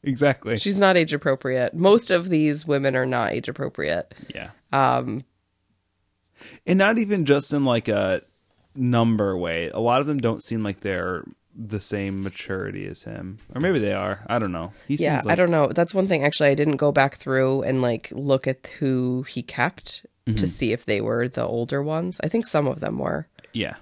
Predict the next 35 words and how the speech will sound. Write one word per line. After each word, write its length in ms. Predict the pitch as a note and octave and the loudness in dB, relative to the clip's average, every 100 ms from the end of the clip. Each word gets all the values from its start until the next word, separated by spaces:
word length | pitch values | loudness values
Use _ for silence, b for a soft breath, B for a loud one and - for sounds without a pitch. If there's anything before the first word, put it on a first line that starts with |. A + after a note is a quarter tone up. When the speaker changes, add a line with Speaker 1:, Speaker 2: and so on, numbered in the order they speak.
| - - | -20 -14
Speaker 1:
a 60 | |
couple 220 | - - | -8 -4
of 60 | D3 | -4
Speaker 2:
Maybe 40 | D3+ | -6
Speaker 1:
them 120 | D#3 | -10
were 120 | D#3 | -10
at 60 | - | -6
least. 140 | D3 | -2
Speaker 2:
naturally, 400 | C3+ C3 C#3+ C#3+ | -2 -2 -6 -6
some 240 | C#3 C#3 C#3 | -6 -4 -4
of 120 | D3 | -4
them 140 | C#3+ D3 | -4 -2
will 100 | C#3+ | -2
be. 240 | D3 D3 B B B E3 | -4 -6 B B B 0
Um, 80 | F3+ | 6
but 100 | F#3+ | 8
I 60 | |
think, 200 | B3+ C4 | 8 4
like, 140 | F4+ - | 4 2
the 140 | - | 2
oldest 460 | F3+ F3+ G3 F3+ - | 4 2 2 -2 -4
person 420 | F#3 A3 - F3 | -2 -2 0 2
is 420 | D3+ C#3+ C3+ - A2 | 2 2 0 -2 -2
Speaker 1:
Thirty-three. 580 | G2+ G2 - - - | -2 -6 -12 -14 -8
Speaker 2:
thirty-three. 640 | - D3+ D3+ - E2+ - C#3+ - _ _ _ | -4 -4 -4 -4 -2 -2 -4 -10 _ _ _
Speaker 1:
Yeah. 80 | G2 - | -8 -2
Speaker 2:
And 140 | D#3 | 2
he's 600 | C#3+ D3 D3 - - - | 2 0 -2 -4 -8 -8
Speaker 1:
Thirty-six 680 | - F#2+ F2+ - - B2 - | -10 -10 -10 -12 -12 -12 -12
or 40 | |
thirty-seven. 360 | G#2 - D#2+ A2 G2 | -12 -6 -6 -6 -8
Speaker 2:
thirty-six 160 | - | -10
or 60 | A#2 D#3+ | -10 -10
thirty-seven. 440 | E3 - - D#3+ b b b b b - | -10 -10 -10 -12 b b b b b -8
Um, 480 | C#3 C3+ C3+ D3 | -4 -2 -2 -4